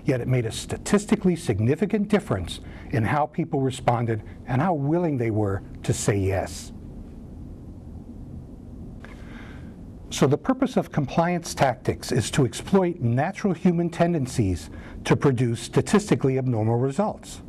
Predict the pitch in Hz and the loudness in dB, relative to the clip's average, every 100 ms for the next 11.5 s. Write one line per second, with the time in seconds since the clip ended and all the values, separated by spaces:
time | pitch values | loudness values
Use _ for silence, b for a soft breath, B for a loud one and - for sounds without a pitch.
0 | - - - B B B B 113 151 226 | -16 -16 -16 B B B B 2 4 4
1 | 196 208 190 170 180 175 165 185 - 110 | 2 2 0 2 0 2 0 2 0 -2
2 | - 131 127 143 135 123 135 139 - 180 | 4 4 4 0 0 0 0 0 0 0
3 | 160 101 120 B B - 170 117 127 - | 0 -4 -4 B B 2 2 4 0 0
4 | 202 131 - 123 98 - 80 - - - | 2 0 2 0 0 -2 -6 -8 -12 -14
5 | - B B B B - 131 135 135 127 | -16 B B B B 0 0 2 0 0
6 | 143 143 127 - 131 131 131 135 123 127 | 0 -2 -2 2 2 2 2 2 2 2
7 | 135 127 131 B B B 170 165 147 - | 2 2 -2 B B B 2 4 4 4
8 | 143 131 180 190 156 143 170 131 127 127 | 0 2 2 2 2 0 0 0 2 2
9 | 170 123 113 104 117 101 104 B B - | 2 0 -2 0 2 2 -2 B B 2
10 | 147 175 139 127 - 127 131 - 175 151 | 4 4 0 0 0 0 0 2 2 4
11 | 131 135 104 101 | 0 0 2 0